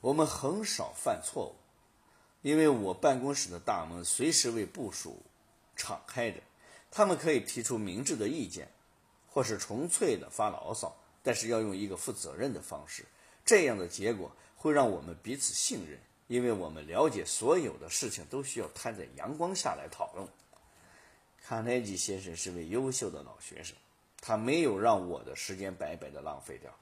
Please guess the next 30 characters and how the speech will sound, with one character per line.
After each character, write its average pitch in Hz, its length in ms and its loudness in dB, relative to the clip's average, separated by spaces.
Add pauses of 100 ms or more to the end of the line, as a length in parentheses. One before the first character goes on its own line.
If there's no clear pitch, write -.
(220)
在 160 160 6
我 131 140 8
结 131 180 6
束 160 160 4
这 120 160 0
段 104 140 2
话 101 180 2
题 90 160 -6
时， 80 140 -10
他 87 160 -12
说 82 240 -10 (100)
，“在 - 160 -6
抱 95 300 0
怨 76 160 -10
声 87 220 -8
中， 101 200 -6 (380)
一 123 140 -4
只 107 160 0
精 185 320 4
锐 165 200 6
之 101 140 -2
师 101 300 -2 (240)
也 76 100 -8
会 71 160 -8
变 76 260 -4
成 - 180 -16
乌 117 260 -4
合 - 200 -12
之 65 140 -16
众。” 65 160 -16